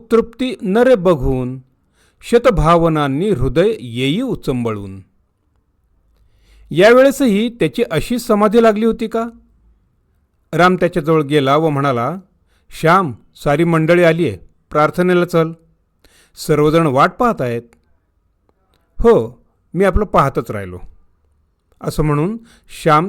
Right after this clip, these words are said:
त्याच्यासाठी असलेल्या जागेवर जाऊन बसला. प्रार्थना झाली, गोष्टीस सुरुवात झाली. मित्रांनो, प्रत्येक गोष्टीत संस्कृती भरलेली आहे. प्रत्येक जातीची विशिष्ट संस्कृती असते.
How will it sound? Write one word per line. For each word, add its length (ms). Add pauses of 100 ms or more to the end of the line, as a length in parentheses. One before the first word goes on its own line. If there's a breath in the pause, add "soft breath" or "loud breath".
त्याच्यासाठी 540
असलेल्या 400
जागेवर 440
जाऊन 260
बसला. 380 (880)
प्रार्थना 480
झाली, 400 (680)
गोष्टीस 380
सुरुवात 360
झाली. 340 (1600)
मित्रांनो, 540
प्रत्येक 520
गोष्टीत 420
संस्कृती 600
भरलेली 420
आहे. 260 (1040)
प्रत्येक 420
जातीची 680
विशिष्ट 500
संस्कृती 640
असते. 400